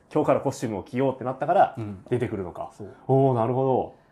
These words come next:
Speaker 2: 確かにね、毎回毎回こう、ギャングと戦ってても変わり映えしないから、
Speaker 1: そうね。
Speaker 2: その、漫画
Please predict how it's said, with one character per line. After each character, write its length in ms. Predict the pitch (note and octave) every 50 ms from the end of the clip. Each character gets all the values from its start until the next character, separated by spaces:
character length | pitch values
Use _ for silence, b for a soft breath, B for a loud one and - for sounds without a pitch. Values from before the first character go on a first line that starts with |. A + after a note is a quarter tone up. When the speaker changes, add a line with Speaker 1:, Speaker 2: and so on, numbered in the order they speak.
| b b
Speaker 2:
確 220 | - - D4+ - -
か 60 | -
に 100 | D3+ C3
ね、 220 | B2 C3 B2 A2+ -
毎 300 | - - G3+ B3 C#4+ C#4+
回 200 | C#4+ D#4 D4+ C#4
毎 220 | C4+ C4+ C#4 C#4+
回 260 | C4+ C#4+ C4+ C4+ C4
こ 680 | B3+ - B3+ A#3+ A#3 A3+ A3+ A3 A3 G#3+ G#3+ G#3 G3+ F3
う、 140 | D#3 D#3 D3
ギ 80 | D3 G3
ャ 60 | A3+
ン 80 | B3 A#3
グ 80 | F3+
と 80 | D3 C3+ C3
戦 160 | C3 C3 C3
っ 80 | C#3 C3+
て 80 | -
て 60 | - C3
も 100 | A2+ -
変 160 | - - D#3+
わ 120 | F3+ G3+
り 60 | A3+ A#3+
映 140 | A#3 A3 G#3+
え 20 |
し 100 | G#3 G#3+
な 100 | G#3+ G#3
い 80 | G#3 D#3
か 100 | C3+ A#2+
ら、 280 | A#2 A2+ G#2+ G#2+ - - - - _ _ _ _
Speaker 1:
そ 240 | - - F#3+ F#3
う 20 | G#2+
ね。 380 | F#2+ A2 A#2+ B2 B2 B2 A#2+ - -
Speaker 2:
そ 80 | D3
の、 420 | C3+ C3+ C3 B2+ B2 A#2+ A#2 C3 - _ _ _ _ _ _ _ _ _ _ _
漫 300 | E3 D#3 C#3+ D3+ D#3 E3
画 300 | D#3+ D#3 D#3 D#3 D3+ -